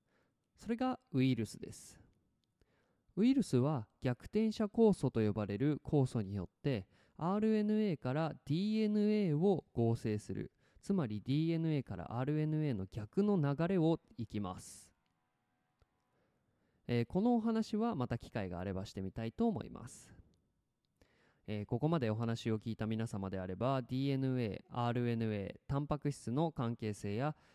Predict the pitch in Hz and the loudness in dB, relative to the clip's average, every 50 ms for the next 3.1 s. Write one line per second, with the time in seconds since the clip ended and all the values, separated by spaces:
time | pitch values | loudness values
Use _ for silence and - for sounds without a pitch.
0 | _ _ - - 190 196 196 190 - 214 214 220 - - 143 127 117 120 123 123 | _ _ 2 4 4 4 4 2 2 2 0 2 2 0 0 0 0 0 0 0
1 | - 127 120 120 120 117 113 113 113 110 113 113 110 110 113 113 110 110 110 110 | 0 0 0 0 0 -2 -2 -2 -2 -2 -4 -4 -2 -2 -2 -2 -2 -2 -4 -4
2 | 104 113 110 107 104 - - 104 98 92 95 107 131 170 180 165 - - 107 101 | -4 -4 -4 -4 -6 -6 -6 -6 -4 -4 -4 -2 -2 -2 -2 -2 -4 -6 -6 -6
3 | - | -8